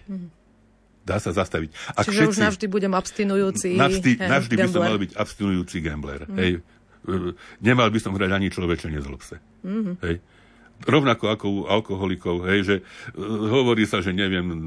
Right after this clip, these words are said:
Speaker 2: po roku, po dvoch, nie. Tie, to riziko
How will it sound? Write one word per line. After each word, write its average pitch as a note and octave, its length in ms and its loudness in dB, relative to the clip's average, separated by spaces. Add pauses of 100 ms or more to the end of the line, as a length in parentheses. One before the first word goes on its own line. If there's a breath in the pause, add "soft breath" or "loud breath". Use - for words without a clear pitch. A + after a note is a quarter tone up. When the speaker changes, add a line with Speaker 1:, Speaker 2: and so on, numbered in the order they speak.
(240)
Speaker 2:
po G2+ 160 4
roku, F#2+ 320 0
po G2+ 160 0
dvoch, F2 240 -2
nie. F#2 480 2 (480 loud breath)
Tie, F#2 480 4 (160 soft breath)
to F#2+ 160 2
riziko G#2+ 560 2